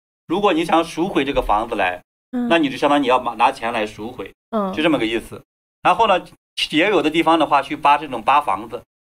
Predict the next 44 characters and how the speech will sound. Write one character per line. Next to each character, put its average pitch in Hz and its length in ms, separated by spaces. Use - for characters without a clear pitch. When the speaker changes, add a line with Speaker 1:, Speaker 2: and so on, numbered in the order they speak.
Speaker 2:
对。 185 220
Speaker 1:
结 226 160
果 180 120
的 143 60
话， 220 160
其 208 140
中 214 140
有 202 120
一 151 160
家 165 220
呢， 147 160
他 151 100
是 135 360
赖 180 160
在 120 100
家 147 180
里 139 100
边 127 120
儿 143 60
不 170 100
想 156 220
走， - 200
Speaker 2:
嗯。 190 220
Speaker 1:
因 190 80
为 208 60
出 240 220
去 233 120
了 185 60
也 127 60
没 110 100
地 180 100
方 185 180
住 196 160
啊， 139 100
到 156 120
哪 123 80
儿 98 80
住 160 180
去 - 160
啊？ 196 100
Speaker 2:
嗯， 185 240
嗯。 180 120
Speaker 1:
所 190 120
以 135 180